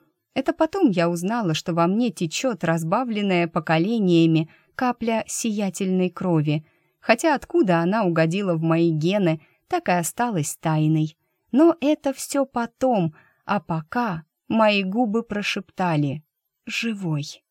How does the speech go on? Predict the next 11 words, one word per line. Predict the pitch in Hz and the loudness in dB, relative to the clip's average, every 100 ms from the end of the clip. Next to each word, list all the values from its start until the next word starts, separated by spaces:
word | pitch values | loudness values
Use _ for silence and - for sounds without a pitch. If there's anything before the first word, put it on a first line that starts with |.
| _ _ _ _ - | _ _ _ _ -4
Ждала. | 170 156 147 143 143 170 - _ _ _ _ _ - | -2 0 0 0 0 0 -2 _ _ _ _ _ -2
Я | 233 294 | 2 2
только | - 190 185 - | 2 -2 -2 -4
кивнула. | 170 180 160 165 160 156 151 156 _ _ _ _ | -4 -2 0 2 2 2 0 -4 _ _ _ _
Хотелось | - 226 403 269 - | -2 0 0 -2 -4
сказать | - 170 175 170 | -4 -2 -2 -2
многое, | 175 170 170 160 156 160 156 - _ _ 208 | -2 0 2 2 0 0 -2 -8 _ _ 0
но | 196 | 2
горло | 180 226 214 165 | 2 0 0 0
перехватило. | 156 170 156 165 160 - 180 175 160 156 _ | 0 -2 0 0 -2 -2 -2 -2 -2 -6 _
Впервые | _ _ 226 170 165 180 214 175 147 | _ _ 0 0 0 0 2 0 0